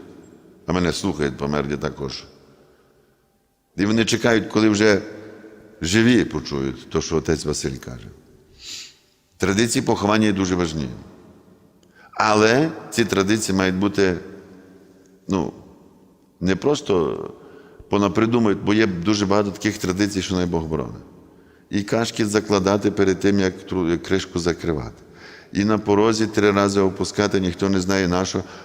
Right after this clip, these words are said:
але всі так роблять. Це в Римській імперії так робили. <clears throat>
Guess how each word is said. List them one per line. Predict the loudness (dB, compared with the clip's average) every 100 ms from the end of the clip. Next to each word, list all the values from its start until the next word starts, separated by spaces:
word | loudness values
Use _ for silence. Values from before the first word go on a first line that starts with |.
| -6
але | -2 -2
всі | -2 -4
так | -2 -4
роблять. | -2 -4 -6 -12 -16 -20 -20 -20 _ _ _ _ _ _ _ _ _
Це | -4
в | 0
Римській | -2 -2 -2
імперії | 0 2 2 -2
так | -4 -6
робили. | -6 -4 -4 -6 -16 -20 -20 -20 _ _ _ -4
<clears throat> | -2 0 -2